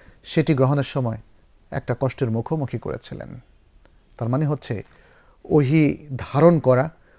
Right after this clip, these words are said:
ওহী শেখা, ওহী অনুসরণ করা, ওহী প্রচার করা, এগুলো কষ্টের কাজ,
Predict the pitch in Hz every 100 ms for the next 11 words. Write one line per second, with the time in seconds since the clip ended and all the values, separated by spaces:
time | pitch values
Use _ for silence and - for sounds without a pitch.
0 | - 135 156 - 170 165 - 139 165 _
1 | _ _ _ 156 151 139 156 143 131 -
2 | 143 165 190 - 170 143 127 139 175 -
3 | - - - 170 180 165 160 214 185 143
4 | 123 - _ _ 131 139 127 123 - 127
5 | - - 69 - -